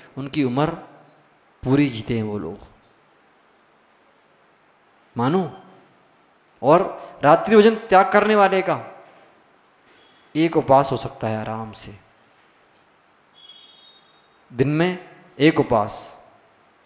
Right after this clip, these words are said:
बारह घंटे त्याग करोगे ना, शाम को छः से छः बजे तक का, तो एक दिन मिलाओ पूरा, बारह घंटे का उपवास हुआ कि नहीं,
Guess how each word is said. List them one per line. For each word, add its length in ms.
बारह 220
घंटे 240
त्याग 200
करोगे 260
ना, 140
शाम 260
को 80
छः 160
से 360
छः 160
बजे 140
तक 200
का, 100
तो 140
एक 280
दिन 120
मिलाओ 320
पूरा, 320
बारह 240
घंटे 240
का 80
उपवास 340
हुआ 160
कि 160
नहीं, 260